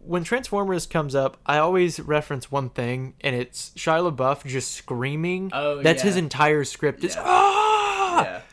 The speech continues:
Speaker 1: That's it.
Speaker 2: And he's just, like, spitting everywhere.
Speaker 1: Yeah.
Speaker 2: And he's all orange.
Speaker 1: And he's fumbling
Speaker 2: Yeah.
Speaker 1: everything
Speaker 2: He
Speaker 1: for
Speaker 2: still
Speaker 1: no
Speaker 2: thinks
Speaker 1: reason.
Speaker 2: he's on the set
Speaker 1: He,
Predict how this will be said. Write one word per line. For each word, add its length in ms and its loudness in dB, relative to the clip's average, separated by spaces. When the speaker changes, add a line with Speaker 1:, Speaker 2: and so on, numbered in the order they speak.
Speaker 1:
That's 160 -2
it. 240 4
Speaker 2:
And 120 -12
he's 160 -14
just, 200 -14
like, 260 -8
spitting 560 -8
everywhere. 520 -8
Speaker 1:
Yeah. 380 4
Speaker 2:
And 120 -12
he's 120 -10
all 160 -6
orange. 440 -14
Speaker 1:
And 80 -4
he's 180 -6
fumbling 720 -2
Speaker 2:
Yeah. 260 -10
Speaker 1:
everything 680 -2
Speaker 2:
He 60 -12
Speaker 1:
for 80 0
Speaker 2:
still 100 2
Speaker 1:
no 60 4
Speaker 2:
thinks 100 0
Speaker 1:
reason. 200 -2
Speaker 2:
he's 120 -8
on 100 -10
the 60 -12
set 280 -8
Speaker 1:
He, 40 0